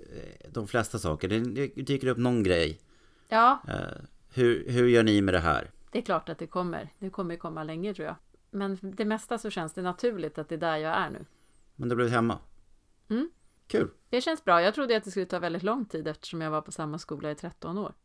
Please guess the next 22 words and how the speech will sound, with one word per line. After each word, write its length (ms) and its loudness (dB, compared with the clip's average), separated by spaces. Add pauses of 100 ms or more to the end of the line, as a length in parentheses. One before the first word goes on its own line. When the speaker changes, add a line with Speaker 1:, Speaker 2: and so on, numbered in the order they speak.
(180)
Speaker 2:
Men 200 -10 (500)
det 140 -6
har 120 -2
känts 260 -6
väldigt 440 -8 (520)
hemma. 400 -4
Så 220 -2
har 100 2
jag 140 2
känt 180 -6
mig 100 -8
hemma 360 -6 (380)
ända 240 -8
från 180 -12
början. 360 -4
Men 120 -8
nu 120 -4
börjar 180 -4
jag 60 -4
väl 100 -4
kanske 260 -10
våga 340 -6